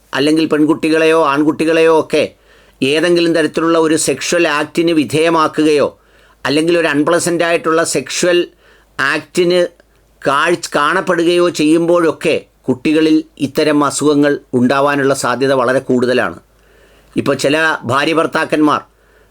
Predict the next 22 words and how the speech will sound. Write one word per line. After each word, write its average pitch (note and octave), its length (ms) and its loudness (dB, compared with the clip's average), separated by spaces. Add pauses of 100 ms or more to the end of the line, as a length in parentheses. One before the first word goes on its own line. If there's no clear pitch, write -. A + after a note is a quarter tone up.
(220)
കുട്ടികളെ F3 400 0
കൂടി F3+ 300 2
കിടത്തിക്കൊണ്ട് E3 680 0 (180)
അല്ലെങ്കിൽ D#3 300 0
ഒപ്പം E3 280 0
കിടത്തിക്കൊണ്ട് D#3 600 0 (240)
ഇത്തരം D#3+ 400 0
സംഗതികളിൽ, D#3+ 580 2 (540)
ദാമ്പത്യ D3+ 440 0
ജീവിതത്തിലും D#3+ 580 2
മറ്റ് D3+ 220 -2
ശാരീരിക D#3 480 0
ബന്ധത്തിലുമൊക്കെ D#3 640 0
ഏർപ്പെടുമ്പോൾ D3 580 0 (600)
ആ C3+ 180 0
കുട്ടികൾ D#3+ 460 -2
ഇതിനെ D#3+ 280 0
വളരെ D3 300 0 (160)
ഒരു F#3 220 4 (140)
നെഗറ്റീവ് D#3 520 0
തോട്ട്സോടുകൂടി D#3+ 760 2
കാണുകയും D3 560 0